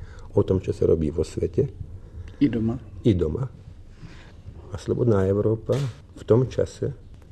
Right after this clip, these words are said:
Speaker 1: práve vykonávala funkciu rozbitia tohto monopolu, tejto jednostrannosti, ktorá v tom čase sa prejavila.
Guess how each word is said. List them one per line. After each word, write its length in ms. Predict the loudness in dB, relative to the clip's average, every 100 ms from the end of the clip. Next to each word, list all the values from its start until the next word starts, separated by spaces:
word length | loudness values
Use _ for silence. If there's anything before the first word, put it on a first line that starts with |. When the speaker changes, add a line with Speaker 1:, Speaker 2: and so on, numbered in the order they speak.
| 2
Speaker 1:
práve 320 | 4 4 2
vykonávala 480 | 2 2 4 2 0
funkciu 800 | -2 0 0 -2 -2 0 0 -2 -6 -14 -4
rozbitia 800 | 0 4 4 4 -8 -6 -6 -6 -6 -10 -14 -16 -18 -18 -18 -12 0
tohto 320 | 0 4 4
monopolu, 720 | 6 6 4 4 4 4 2 -4 -12 -16 -16 -16 -4
tejto 240 | -2 -2
jednostrannosti, 1120 | 2 4 4 0 4 4 4 -2 -10 -2 -2 -2 -6 -16 -14
ktorá 320 | -2 4 6 4
v 80 |
tom 140 | 4 2
čase 240 | 0 -2
sa 240 | -6 -4 -4 -4 -12 -18 -6
prejavila. 560 | 0 2 2 -6 -8